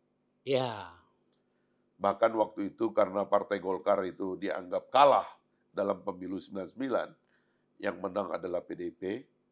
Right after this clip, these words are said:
Speaker 2: maka beliau tidak boleh mencalonkan diri.
Speaker 1: Ya.
Speaker 2: Bahkan juga macam-macam isunya, termasuk karena Timor Timur lepas dan sebagainya gitu. Tapi kali ini kita punya Prabowo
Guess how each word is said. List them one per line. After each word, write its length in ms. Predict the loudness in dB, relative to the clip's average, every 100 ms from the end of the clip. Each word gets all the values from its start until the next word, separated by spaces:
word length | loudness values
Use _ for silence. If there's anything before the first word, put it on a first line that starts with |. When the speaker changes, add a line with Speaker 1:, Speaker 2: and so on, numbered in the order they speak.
| _
Speaker 2:
maka 240 | -6 0
beliau 320 | 0 0 0 -2
tidak 340 | -2 0 0
boleh 240 | 0 -2 -2
mencalonkan 680 | -4 -6 -4 -4 -8 -12
diri. 340 | -8 -10 -10 -14 _ _
Speaker 1:
Ya. 180 | -16 -16 -16 _ _ _
Speaker 2:
Bahkan 340 | -6 -2 -4
juga 320 | -4 -4 -4 -4 _ _ _ _
macam-macam 540 | -6 -2 -2 0 -2 -6
isunya, 320 | -12 -10 -8
termasuk 400 | -8 -6 -8 -6
karena 340 | -4 -2 -2 -4 _ _ _
Timor 300 | -10 -4 -4
Timur 280 | -2 -4 -2
lepas 340 | -4 0 -2 0
dan 180 | -8
sebagainya 540 | -8 -12 -12 -12 -16 -18
gitu. 220 | -20 _ _ _ _ _ _ _ _
Tapi 240 | 0 4
kali 280 | 4 4 0
ini 160 | -2 -4
kita 260 | -4 -4 -2
punya 280 | -2 -4
Prabowo 640 | -4 -6 -6 -8 -8 -10